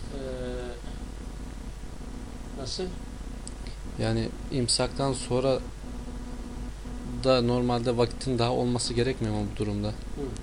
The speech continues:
Speaker 2: Çünkü ims-
Speaker 1: İmsaktan sonra bunun, e, zaten, e, şimdi bu vaktin, e, bunun bir vakti vardır.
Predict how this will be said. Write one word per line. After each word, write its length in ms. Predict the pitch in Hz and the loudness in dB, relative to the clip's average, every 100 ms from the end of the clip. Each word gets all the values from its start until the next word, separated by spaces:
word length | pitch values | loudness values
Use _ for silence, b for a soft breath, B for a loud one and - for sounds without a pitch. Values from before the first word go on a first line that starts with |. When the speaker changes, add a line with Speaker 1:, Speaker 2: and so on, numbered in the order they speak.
| - - - - - - - - - - | -6 -6 -8 -8 -8 -6 -8 -8 -8 -8
Speaker 2:
Çünkü 300 | 120 120 113 | -6 -2 0
ims- 220 | 113 139 | 0 0
Speaker 1:
İmsaktan 680 | 147 - 143 131 - 175 208 226 - - | -2 -2 -4 -4 0 2 2 -2 -6 -2
sonra 440 | 139 123 135 185 240 - - - - - - - - | -2 0 0 0 -2 -6 -6 -8 -8 -10 -10 -10 -6
bunun, 240 | 143 156 160 - - - - - | -4 -2 -4 -6 -8 -10 -10 -8
e, 60 | 120 123 117 113 113 113 - - - - - - - | -6 -4 -4 -4 -4 -6 -8 -8 -10 -8 -8 -6 -6
zaten, 400 | - 147 143 175 | -2 -2 0 0
e, 520 | 180 - - 123 120 113 | 0 -4 -6 -6 -4 -4
şimdi 420 | - 135 156 156 - - - - - - - - - - - - - - - | -4 -4 -2 -4 -6 -8 -8 -8 -8 -8 -8 -8 -6 -6 -6 -8 -6 -8 -4
bu 100 | 151 | 0
vaktin, 400 | 160 - - 214 | 0 2 4 4
e, 680 | 233 - - 131 127 123 147 | 4 -4 -4 -4 -2 -2 0
bunun 240 | 180 180 | 2 2
bir 100 | 190 | 2
vakti 340 | 151 - - 110 | 2 0 -2 -2
vardır. 420 | 107 110 - 185 | -2 -4 -2 -2